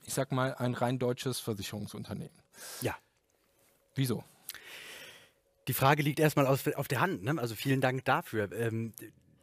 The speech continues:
Speaker 2: den Punkt hattest du gerade schon genannt. Wir haben globale Herausforderungen, wir brauchen glo-, globale Lösungen,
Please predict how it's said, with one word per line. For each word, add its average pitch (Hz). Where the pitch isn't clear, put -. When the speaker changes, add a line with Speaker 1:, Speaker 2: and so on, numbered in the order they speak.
Speaker 2:
den 123
Punkt 180
hattest 156
du -
gerade 147
schon 135
genannt. 104
Wir 117
haben 165
globale 120
Herausforderungen, 143
wir 113
brauchen 147
glo-, -
globale 120
Lösungen, 151